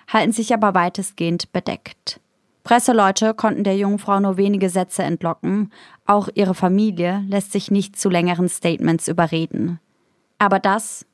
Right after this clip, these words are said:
was wir wissen, wollen wir euch erzählen.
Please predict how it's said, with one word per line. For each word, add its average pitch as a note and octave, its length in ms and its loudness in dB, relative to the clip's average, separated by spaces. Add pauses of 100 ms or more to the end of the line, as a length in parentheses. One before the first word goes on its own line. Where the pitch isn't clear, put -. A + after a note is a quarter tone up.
was G3 220 0
wir F3+ 160 2
wissen, G3 560 -2 (160)
wollen F#3 180 4
wir F#3+ 180 0
euch E3+ 300 -4
erzählen. - 680 -6